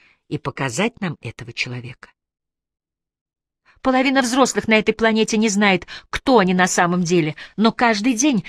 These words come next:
самостоятельно принимают решения», возразила Анна.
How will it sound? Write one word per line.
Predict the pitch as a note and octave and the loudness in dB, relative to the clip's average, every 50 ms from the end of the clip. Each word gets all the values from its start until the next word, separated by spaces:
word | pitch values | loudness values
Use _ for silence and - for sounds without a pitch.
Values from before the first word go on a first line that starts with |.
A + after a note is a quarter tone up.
| - | -10
самостоятельно | - - - B3 A3 G#3+ G#3 - - G#3 G3 F#3+ G3 G#3 A3+ - C#4+ C#4 C#4+ - | -8 -2 0 2 2 2 0 0 0 0 2 2 2 0 0 -2 -2 -2 -2 0
принимают | - G#3+ G3+ G#3+ G#3 G#3 A#3 B3+ - - | 0 0 0 2 2 2 0 0 -2 -2
решения», | C#4 C#4 - - - F4 D#4+ A#3+ F#3 D#3 C#3 - - - - - | -2 -2 0 0 0 0 0 0 -2 -4 -4 -6 -10 -20 -16 -10
возразила | - D3+ F3 D#3+ C#3+ D#3+ E3 C#3+ D#3+ D#3+ D3 D3 - - | -4 -2 -2 0 2 0 0 0 0 0 0 0 -2 0
Анна. | D#3 D3 C#3 C3+ C3 C3 C3 - | -2 -2 -2 -2 -6 -8 -8 -10